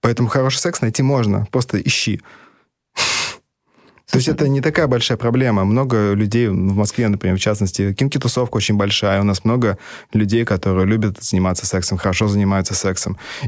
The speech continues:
Speaker 1: И свободные, и готовые, и прочее, прочее, прочее. Ты знаешь их. <laughs> Вот. И многие их знают. Просто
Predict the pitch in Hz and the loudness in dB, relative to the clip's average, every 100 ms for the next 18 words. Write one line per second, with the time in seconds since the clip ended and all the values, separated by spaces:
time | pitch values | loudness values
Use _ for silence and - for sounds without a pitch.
0 | - 113 107 110 98 117 107 98 95 98 | -2 0 0 0 0 2 2 2 2 2
1 | 104 98 120 127 104 98 95 - 117 104 | 0 0 0 2 2 0 0 0 0 -2
2 | - 101 98 - 123 135 98 85 - - | -2 -2 -2 0 0 2 0 0 -4 -16
3 | - - _ - 123 101 107 110 - 92 | -20 -20 _ -2 0 2 2 0 0 -4
4 | - 113 151 190 - 247 262 240 262 277 | -8 -4 0 2 2 2 2 2 0 0
5 | 262 220 117 117 104 - 120 117 113 110 | 0 0 0 0 -2 -4 -2 0 2 2
6 | 120 139 120 107 92 104 101 95 - 120 | 2 2 0 0 0 0 0 -2 -4 -2
7 | 113 107 101 98 | -2 -2 -2 0